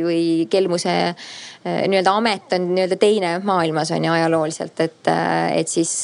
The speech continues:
äh, tahaks loota, et seda datat on meil ka piisavalt, et, äh, et välja peilida, kes siis võiksid olla need potentsiaalsed, äh, kannatanud. Sest et noh, tuleviku vaates ega küsimus pole ainult selles, kui palju P P A-l tööd juurde tuleb, kui, äh, raha vabaneb sügisel,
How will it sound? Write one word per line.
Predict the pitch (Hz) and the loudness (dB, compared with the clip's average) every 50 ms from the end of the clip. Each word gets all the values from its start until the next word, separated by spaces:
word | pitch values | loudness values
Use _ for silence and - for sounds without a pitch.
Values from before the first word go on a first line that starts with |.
| - 175 | -2 -2
äh, | 170 175 170 170 170 165 | -2 -2 -2 -4 -2 -2
tahaks | 185 185 185 185 - 190 | 0 0 0 -2 0 2
loota, | 190 202 202 202 - - 165 | 2 2 2 0 -2 -2 -2
et | 165 165 - | -2 -2 -2
seda | 180 170 170 - 175 170 170 170 | -4 -2 -2 -2 -2 -2 0 2
datat | - 196 214 - - 185 220 - - 160 | 2 0 2 2 0 -2 -2 0 -2 0
on | 165 165 | 0 0
meil | 165 160 | 0 0
ka | 165 165 | 0 0
piisavalt, | - 208 185 170 - - 143 - - - - - - - _ - | 0 -2 0 0 0 2 2 2 0 -2 -6 -14 -18 -20 _ -2
et, | 180 170 165 165 - - - - | 0 0 0 -2 -4 -12 -6 -2
äh, | 170 170 170 170 165 165 165 170 165 165 170 170 165 | 0 0 2 2 0 0 0 0 0 -2 -2 -2 -4
et | 165 - | -2 0
välja | 175 175 180 175 170 | 0 2 2 2 2
peilida, | - 180 175 170 165 165 - 175 | 2 0 0 0 0 -2 -2 -2
kes | - 180 - - | -2 -2 -2 -4
siis | 175 175 | -2 0
võiksid | 185 180 175 - - 175 175 175 | 0 0 0 -2 -2 0 2 2
olla | 175 175 170 | 2 2 0
need | 165 175 170 - - - - - - - - - - | 0 -2 -6 -8 -14 -18 -16 -16 -14 -16 -18 -6 -4
potentsiaalsed, | 180 180 - 175 175 170 - 196 190 190 180 - - 170 170 170 - - - | -4 -2 0 0 0 2 2 2 2 0 0 -2 -2 -2 -2 -4 -4 -2 -2
äh, | 170 170 170 170 170 170 170 170 170 170 170 - | 0 0 0 0 0 0 0 0 -2 -2 -2 0
kannatanud. | 202 208 214 190 170 - - 180 180 180 - - - - - - - - | 0 0 0 0 -2 -2 -2 -2 -2 -4 -4 -6 -10 -10 -10 -10 -10 -4
Sest | - - 190 185 180 - 185 | -2 0 0 0 0 0 0
et | 180 175 175 - | 0 0 -2 -4
noh, | 180 175 | -4 -2
tuleviku | 165 - 214 214 202 165 175 170 - 190 | 0 2 2 4 4 2 0 0 0 2
vaates | 202 202 196 - 170 170 | 2 0 0 -2 -2 -2
ega | 175 160 - 165 160 160 160 | -2 -2 0 0 0 0 0
küsimus | - 208 202 185 175 - | 0 0 0 0 0 0
pole | - 175 180 | -2 -2 -2
ainult | 185 175 - | -2 0 0
selles, | 202 185 185 - | 0 0 0 0
kui | - 165 | -2 0
palju | 170 165 170 | 0 2 2
P | 165 196 196 196 | 2 2 2 2
P | - 226 | 2 2
A-l | 226 202 170 | 2 2 2
tööd | 170 170 165 165 | 2 2 2 2
juurde | 170 165 160 - 165 | 2 0 0 -2 -2
tuleb, | - 143 151 156 - | 0 0 0 -2 0
kui, | - 170 170 165 165 160 160 165 | 0 2 2 2 2 0 0 0
äh, | 165 165 165 165 170 | 0 0 0 0 0
raha | 180 185 175 180 | 0 0 0 0
vabaneb | 208 208 185 160 147 - - - | 0 2 2 0 0 -2 -2 -2
sügisel, | - - - - - - 113 160 | -2 -2 0 0 0 -2 -2 -4